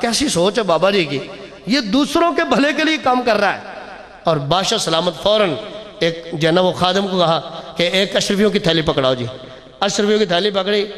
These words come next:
कहा, "दो जनाब इस बाबा जी को दो।" और बाबा जी को इनाम दिया गया उनकी सोच की वजह से। जब इनाम दिया ना,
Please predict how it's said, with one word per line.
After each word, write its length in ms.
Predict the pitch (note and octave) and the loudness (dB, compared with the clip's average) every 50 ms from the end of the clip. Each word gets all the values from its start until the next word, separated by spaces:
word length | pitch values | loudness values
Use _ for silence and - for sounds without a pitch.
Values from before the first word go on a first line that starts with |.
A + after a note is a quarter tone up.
| - - - - - - | -14 -16 -16 -8 -2 0
कहा, 200 | E3 D#3+ F3 F3+ | 2 2 2 2
"दो 240 | E3+ E3 G3 G3+ G3+ | 2 2 2 2 2
जनाब 580 | F#3+ F#3 F3+ F3+ F#3 E3 F3+ F3+ F#3 F3+ - - | 2 2 2 2 2 0 -6 -12 -12 -12 -8 -4
इस 60 | D#3+ | -2
बाबा 240 | D#3+ F3 E3+ E3+ F#3 | 2 2 4 4 4
जी 120 | F#3 F#3+ F#3 | 2 2 2
को 100 | E3+ D3 | 0 0
दो।" 180 | C3+ B2+ A2+ - - - - - - - - - - - - | 0 0 -2 -4 -10 -14 -14 -16 -16 -18 -18 -20 -8 -2 0
और 100 | D#3+ D#3+ | 0 2
बाबा 280 | D#3 D#3+ F3 G3 A3 | 2 2 4 4 2
जी 100 | A#3 B3 | 2 2
को 100 | A3+ C4 | 0 0
इनाम 420 | B3+ - G#3 G#3 A3+ A#3 C4 C4 B3+ | 0 0 2 4 4 4 4 2 2
दिया 160 | G#3+ G#3+ G3+ | 2 2 0
गया 180 | F#3+ F3 E3+ D3 | 2 0 0 0
उनकी 260 | D3 F3 G#3+ - B3 | 0 0 0 0 -2
सोच 360 | - - - A#3+ C#4 D4 D4 | -4 -2 0 0 0 0 0
की 100 | - - | -2 -2
वजह 240 | G3+ F#3 E3+ E3 C#3+ | 0 2 2 2 2
से। 100 | - D3+ - D#3 - - - - - - | 0 -2 -10 -14 -16 -18 -18 -16 -6 -2
जब 160 | E3 G#3 F#3 | 0 2 2
इनाम 360 | F#3 F3 F3 F#3 G#3+ C4 B3+ A3+ | 2 2 4 4 2 2 2 2
दिया 160 | G3 F#3 G3+ | 2 2 2
ना, 180 | G#3+ F#3 D3+ | 2 0 -2